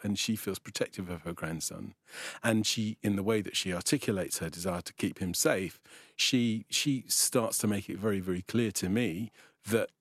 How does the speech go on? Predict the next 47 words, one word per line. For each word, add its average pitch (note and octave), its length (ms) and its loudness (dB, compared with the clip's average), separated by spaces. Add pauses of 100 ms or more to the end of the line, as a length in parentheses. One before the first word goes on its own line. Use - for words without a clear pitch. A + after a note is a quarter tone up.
(120)
the G#2+ 100 -2
term A2+ 460 2
Muslim G#2+ 380 2
has F2+ 140 -4
become - 340 -2
a B2 60 -2
kind A2+ 240 -2
of G#2+ 240 -6
racial A#2+ 360 0 (140)
category F2 460 0
in D#2+ 80 -2
her G2+ 160 0
mind. C3 440 0
And A2 120 0
I B2+ 80 0
think A2+ 240 -2
that's - 240 -4
a F#2+ 40 -2
general B2 460 0 (240)
problem. A2 380 -2
I E2+ 80 -6
think G2+ 300 -4
that G2+ 120 -2 (440)
Muslim G#2+ 300 2
is G2 140 -4
what G2 160 -2 (100)
we, G2+ 400 0
you G#2+ 80 2
know, D#2+ 140 -2 (100)
in G2 140 0
the F#2+ 60 0
English G#2 220 0
department, F2+ 360 -6
we G2+ 80 -2
call G2+ 200 -4
a F2+ 40 0
racial F#2+ 500 -4
trope, - 560 -6 (160)
a G#2 80 2
way G#2 220 2
of F#2+ 80 -2
speaking B2 600 0 (220)
about F2+ 340 -2
a F2+ 60 -6
racial F2 500 -2
idea F#2 480 -2 (280)
without F2 320 -2